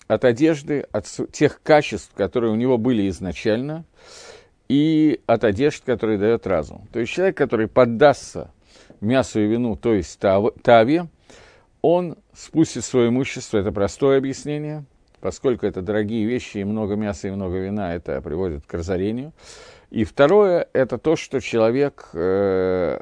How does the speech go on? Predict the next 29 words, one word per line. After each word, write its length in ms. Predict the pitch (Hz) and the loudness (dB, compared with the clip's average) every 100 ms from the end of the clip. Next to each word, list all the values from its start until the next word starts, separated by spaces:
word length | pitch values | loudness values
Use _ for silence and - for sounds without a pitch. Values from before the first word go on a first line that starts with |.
| - | -10
окажется 560 | - 101 139 131 - 107 | -8 -2 -2 -2 -10 -10
в 40 | |
состоянии, 800 | - 95 120 117 131 131 127 117 _ _ | -10 -6 -2 0 0 -2 -6 -8 _ _
когда 460 | - 101 98 120 80 - | -4 -2 2 4 4 0
он, 300 | 135 135 123 - _ | -2 -2 -4 -12 _
те 320 | - - 147 120 - | -6 2 2 0 -4
одежды, 540 | 107 104 135 90 90 | -2 0 0 0 -6
которые 360 | 104 98 104 98 | -4 -4 -4 -2
у 40 | |
него 140 | 104 | -2
были, 360 | 110 196 180 127 _ _ _ _ _ _ | 0 0 -2 -4 _ _ _ _ _ _
они 240 | - 120 170 | 0 0 0
будут 320 | 160 135 - | -2 -2 -2
у 20 | |
него 300 | 110 110 131 | 0 0 0
порваны, 500 | - 123 113 101 90 | 2 2 2 -2 -6
превратятся 600 | 98 104 104 117 135 - | -4 -2 -2 -2 -4 -2
в 40 | 110 | -2
лохмотья. 480 | 101 80 62 - | -4 -8 -12 -6
Одежды, 460 | 87 107 151 101 104 | -4 0 -2 -2 -6
которые 320 | 101 92 104 | -6 -6 -6
у 20 | |
него 80 | 110 | -4
были, 160 | 107 92 | -4 -4
превратятся 640 | 101 104 113 113 135 143 | -4 -4 -4 -4 -6 -4
в 60 | 139 | -4
лохмотья — 560 | 151 - 214 185 165 - | -4 -4 -8 -4 -6 -2
это 340 | 170 - 151 | -4 -4 -6
пример. 460 | - 120 107 90 | -4 -2 -2 -4